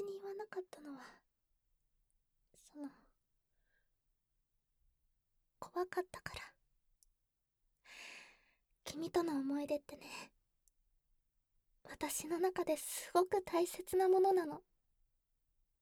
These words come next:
かけがえのない、大切な記憶なの。そ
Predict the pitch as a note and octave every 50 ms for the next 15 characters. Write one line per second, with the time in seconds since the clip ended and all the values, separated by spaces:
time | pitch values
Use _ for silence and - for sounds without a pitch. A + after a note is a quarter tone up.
0 | _ _ - - - - F4+ F#4 F#4+ F4 F4 F#4 F4+ F#4 F4+ F4+ F4 F#4 F#4 -
1 | _ _ _ _ _ _ _ _ _ _ _ _ _ _ _ _ _ _ _ _
2 | _ - - - - - - - - - - G#4+ G#4 G#4 - - - G4+ G4 -
3 | G#4 G#4+ G#4 G4 F4 E4+ - _ _ _ _ _ _ _ _ _ _ _ _ _
4 | _ _ _ _ _ - - - - - - - - - - - - - - -
5 | - _ _ _ _ _ - - - -